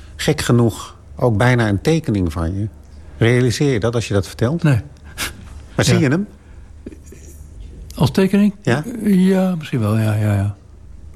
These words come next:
Speaker 1: Hoe beslissend is die oorlog geweest, denk je, in, eh, in je werk? Want ik zeg net
Speaker 2: Nou, ik denk voor, eh, eh,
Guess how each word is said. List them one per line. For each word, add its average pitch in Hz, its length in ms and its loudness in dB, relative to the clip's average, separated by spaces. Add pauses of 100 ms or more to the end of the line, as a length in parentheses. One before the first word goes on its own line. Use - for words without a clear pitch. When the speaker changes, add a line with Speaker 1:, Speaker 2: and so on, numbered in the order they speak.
(1500)
Speaker 1:
Hoe 160 120 4
beslissend 160 500 2
is 135 120 0
die 139 160 0
oorlog 131 320 0
geweest, 123 380 0
denk 92 180 0
je, 95 200 -6
in, 92 360 0
eh, 95 280 -2
in 101 160 2
je 87 80 2
werk? 87 240 2
Want 98 120 4
ik - 100 0
zeg - 180 0
net 110 120 4
Speaker 2:
Nou, 104 420 4
ik 98 80 0
denk 113 180 0
voor, 117 180 2
eh, 107 180 2
eh, 104 60 0